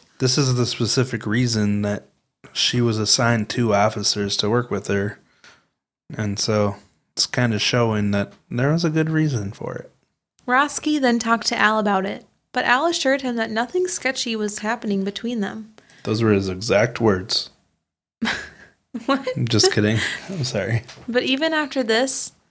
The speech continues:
Speaker 2: other coworkers began suspecting that Al had a relationship with his informant, and it even became a bit of a joke around the office. In nineteen ninety-five,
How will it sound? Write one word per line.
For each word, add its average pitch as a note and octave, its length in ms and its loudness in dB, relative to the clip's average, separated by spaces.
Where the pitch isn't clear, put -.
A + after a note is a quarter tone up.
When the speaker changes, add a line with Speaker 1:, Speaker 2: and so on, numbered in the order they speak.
Speaker 2:
other A#3+ 280 4
coworkers A#3+ 720 0
began G#3+ 400 -2
suspecting A3 680 -2
that G#3 160 0
Al A3 260 2
had B3 160 -2
a B3+ 40 0
relationship G#3 760 0
with G#3 120 -6
his G#3 180 0
informant, G3+ 640 0
and A3 100 4
it A3+ 100 0
even C4+ 340 -2
became C4 400 -2
a A3 60 -2
bit G#3+ 140 2
of G3+ 120 -2
a G3+ 40 0
joke G3+ 360 0
around G3 240 0
the G3+ 60 -2
office. G3 640 -4
In A3 140 4
nineteen A#3+ 340 2
ninety-five, A3 760 0